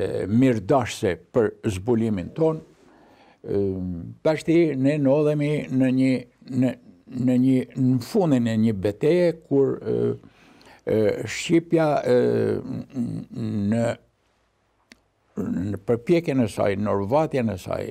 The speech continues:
në nguximin e saj, për të përballë me gjuhët e mëdha,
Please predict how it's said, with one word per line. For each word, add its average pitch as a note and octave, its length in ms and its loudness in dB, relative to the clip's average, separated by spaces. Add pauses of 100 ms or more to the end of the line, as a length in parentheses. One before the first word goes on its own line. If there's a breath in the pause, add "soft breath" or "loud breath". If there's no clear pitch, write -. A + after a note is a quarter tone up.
(120)
në G2+ 440 -4
nguximin B2+ 560 0
e G2+ 80 -4
saj, - 220 -8 (260)
për G#2+ 280 0
të A2+ 140 -4 (100)
përballë A2 760 0
me A2+ 140 2
gjuhët G#2+ 540 -2
e - 220 -4
mëdha, A#2 320 2